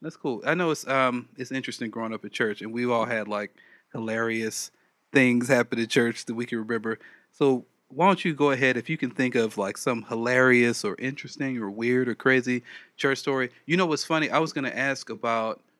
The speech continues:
so I know in Church of God in Christ, we have several conventions. I know P A W has the same thing. Like, we had what was called Youth Congress, which was a hot mess, um, all the time. It was annual Youth Congress.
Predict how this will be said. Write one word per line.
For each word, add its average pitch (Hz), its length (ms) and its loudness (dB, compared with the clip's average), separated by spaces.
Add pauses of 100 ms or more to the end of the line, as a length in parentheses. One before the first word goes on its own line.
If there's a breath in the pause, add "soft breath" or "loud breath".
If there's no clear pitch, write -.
(440)
so 151 100 2
I 151 80 6
know 160 180 0
in 127 360 -2
Church - 240 0
of 117 40 -4
God 123 140 2
in 107 60 -6
Christ, 113 280 0
we 117 100 -4
have 117 200 -2
several 113 320 0
conventions. 107 560 -6
I 110 80 -6
know 113 160 -6
P 117 160 -2
A 113 60 -2
W 107 280 -4
has 101 140 -12
the 101 40 -14
same 104 280 -8
thing. 92 240 -12
Like, 95 140 -10
we 120 100 -6
had 107 340 -4
what 113 160 -10
was 110 80 -18
called 98 260 -10
Youth 120 220 -8
Congress, 113 540 -2 (100)
which 123 240 -6
was 123 140 -6
a 110 80 -4
hot 117 280 -4
mess, 98 440 -10
um, 104 420 -6
all 120 220 0
the 113 100 -12
time. 113 220 -8
It 120 100 -6
was 120 240 -8 (180)
annual 156 280 2
Youth - 220 -4
Congress. 127 520 -2